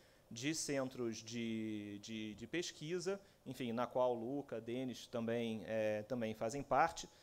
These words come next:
E, mais especialmente, em dois mil e dezessete, no final do ano passado, essa, essa rede fez um evento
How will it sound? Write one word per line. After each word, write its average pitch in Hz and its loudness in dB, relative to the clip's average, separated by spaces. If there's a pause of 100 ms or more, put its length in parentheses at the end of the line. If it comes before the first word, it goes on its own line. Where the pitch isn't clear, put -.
(200)
E, 156 2
mais 170 4
especialmente, 143 0
em 131 -2
dois 151 0
mil 113 0
e 117 -4
dezessete, 117 2
no 107 -4
final 117 -2
do 113 -2
ano 107 -2
passado, 143 2 (440)
essa, 127 6
essa 120 4
rede 131 -2
fez 135 0
um 131 0
evento 113 0